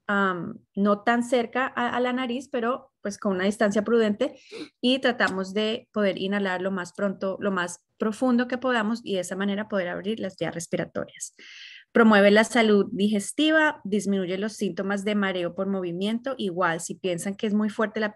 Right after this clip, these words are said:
la menta, simplemente abrir la botella e inhalar directamente de la botella. Alivia el dolor de cabeza, repele los insectos,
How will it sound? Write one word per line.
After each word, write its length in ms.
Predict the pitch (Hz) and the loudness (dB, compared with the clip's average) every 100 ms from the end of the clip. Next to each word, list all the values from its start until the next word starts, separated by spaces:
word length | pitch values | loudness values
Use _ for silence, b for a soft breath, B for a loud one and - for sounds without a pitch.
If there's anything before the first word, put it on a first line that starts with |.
| 180 | -8
la 340 | 202 190 180 180 | -2 -2 -2 -2
menta, 320 | 196 214 240 | -2 -2 -4
simplemente 540 | 226 196 190 196 - | -6 -6 -4 -4 -2
abrir 260 | 202 196 202 | -2 0 -2
la 100 | 202 | -2
botella 540 | 185 180 254 254 277 B B B 269 B _ | -4 -2 -2 0 -4 B B B -20 B _
e 100 | 208 | 0
inhalar 400 | 190 185 175 165 | 0 0 0 -2
directamente 600 | 185 190 202 196 190 202 | -2 -2 -2 -4 -4 -4
de 40 | |
la 120 | 202 214 | -4 -4
botella. 520 | 233 220 180 240 - _ B B B - | -4 -4 -2 -4 -8 _ B B B 0
Alivia 380 | 214 208 202 | 2 2 2
el 80 | 202 | 2
dolor 280 | 226 220 185 | 2 2 2
de 120 | 196 | -2
cabeza, 640 | 202 185 262 294 - 320 - _ | -2 0 0 0 -2 -8 -10 _
repele 540 | - 208 202 185 185 196 | -2 -2 0 0 2 4
los 340 | 214 240 240 | 4 4 2
insectos, 800 | 208 202 196 190 226 269 - | -2 0 -2 -2 -4 -6 -8